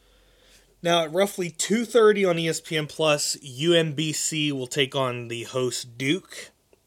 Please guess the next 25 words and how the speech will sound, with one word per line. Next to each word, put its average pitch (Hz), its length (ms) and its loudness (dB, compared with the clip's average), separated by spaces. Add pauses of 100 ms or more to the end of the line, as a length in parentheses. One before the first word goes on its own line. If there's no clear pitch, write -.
If 147 280 -2
Courtney 185 340 2
Coppersmith 175 960 -2 (160)
and, 120 440 -10
if 135 240 -8
needed, 131 480 -4
Kaya 123 340 -4
Matter 127 420 -4
can 135 220 -12
bring 139 260 -2
their 139 140 2
best 135 300 -4
stuff 143 380 -4
there 147 300 -4
in 139 180 -8
Circle, 160 560 -4 (560)
then 139 340 -4
Duke 190 260 0
could 262 240 4
be 220 160 -2
on 202 160 6
upset 190 420 2
alert 120 320 -2
here. 104 320 -10 (1500)
Now, 180 440 2